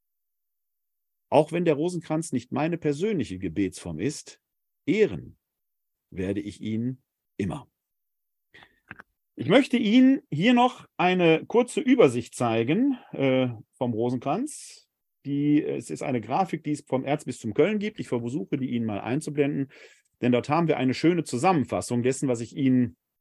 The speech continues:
gerade erzählt habe. Da muss ich kurz wieder mein iPad für einblenden. Einen Moment, brauche immer einen kleinen Zeitraum. So,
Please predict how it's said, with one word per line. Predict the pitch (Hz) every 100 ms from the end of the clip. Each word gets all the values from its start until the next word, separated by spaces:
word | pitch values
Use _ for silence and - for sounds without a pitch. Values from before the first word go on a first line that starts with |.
| _ _ - 95
gerade | 98 110 107 101 101
erzählt | 95 165 196
habe. | 175
Da | 123
muss | 120 123
ich |
kurz | - 120 120
wieder | 107
mein | 92 92
iPad | 147 170 160
für | - 147
einblenden. | 143 139 135 135 - 127 123 _ _ _ _ _ _ -
Einen | 95
Moment, | 95 131 240 - - - - _ _ -
brauche | - 131 131
immer | 123 117
einen | 113 117 113 107 _ _ _ _ _ _
kleinen | 123 110 107 104 95 _ _
Zeitraum. | - 120 127 113 110 110 107 - _ _ _
So, | 123 143